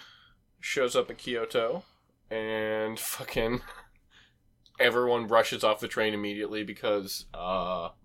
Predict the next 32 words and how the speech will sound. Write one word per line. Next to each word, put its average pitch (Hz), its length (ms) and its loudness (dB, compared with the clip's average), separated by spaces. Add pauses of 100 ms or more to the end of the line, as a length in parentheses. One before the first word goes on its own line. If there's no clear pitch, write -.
(160)
Makima 107 440 0
walks 101 360 0
out, 104 340 0
and 98 120 -8
it's 101 180 -10
just - 160 -14
a 101 40 -14
fucking 95 400 -10
bloodbath 87 540 -8
in 85 160 -14
there. 95 240 -8 (1700)
Uh, 98 220 -6
but 104 140 -10
she's 110 180 -12
like, 107 100 -8
"Don't 107 160 -2
worry, 95 140 -2
it's 98 100 -12
not 101 140 -8
my 85 100 -12
blood." 85 280 -16 (280)
Uh, 92 540 -8 (920)
and 113 200 -6
she - 140 -6
meets 127 220 -4
up 127 160 2
with - 180 -8
two 123 840 -6
other 117 300 0
public 117 440 -4
safety 117 640 -8
officers 117 1040 -8